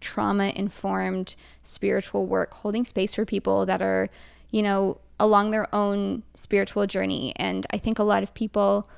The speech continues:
well, oftentimes when we're experiencing an emergence of spirit, it gets mislabeled as, um, a psychotic emergency. I think that, um,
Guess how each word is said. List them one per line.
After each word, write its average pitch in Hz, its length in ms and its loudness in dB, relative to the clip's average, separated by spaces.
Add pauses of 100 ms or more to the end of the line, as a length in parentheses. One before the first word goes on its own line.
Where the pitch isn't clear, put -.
(140)
well, - 180 -2
oftentimes 226 760 2 (840)
when 220 280 2
we're 202 100 4
experiencing 208 920 0 (280)
an 208 80 2
emergence 196 420 0
of 190 80 -6
spirit, 196 560 -2 (460)
it 202 140 0
gets - 460 -2 (480)
mislabeled 202 680 2
as, 190 500 0 (280)
um, 196 420 -4 (180)
a 196 60 -8
psychotic 202 540 -4
emergency. - 800 -6 (400)
I 202 100 0
think 202 320 -2
that, 190 520 -2 (540)
um, 196 440 0